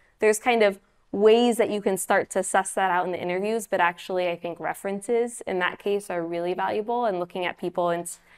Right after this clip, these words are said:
who don't necessarily startup hop, but have been at startups for a prolonged period of time. Um,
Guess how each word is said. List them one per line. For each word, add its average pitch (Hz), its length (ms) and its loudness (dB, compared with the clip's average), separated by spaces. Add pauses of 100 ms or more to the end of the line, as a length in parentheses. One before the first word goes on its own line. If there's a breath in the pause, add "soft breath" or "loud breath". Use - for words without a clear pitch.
(120 soft breath)
who 208 100 0
don't 185 160 4
necessarily 180 540 -2
startup 180 480 0 (240)
hop, - 400 2 (100)
but 190 140 0
have 175 180 -2
been 180 180 -2
at - 140 -4
startups 180 460 -4
for 175 240 -4
a 165 60 -6
prolonged 170 440 -4
period 165 300 -4
of 170 100 -6
time. 185 460 -8 (420 soft breath)
Um, 175 500 2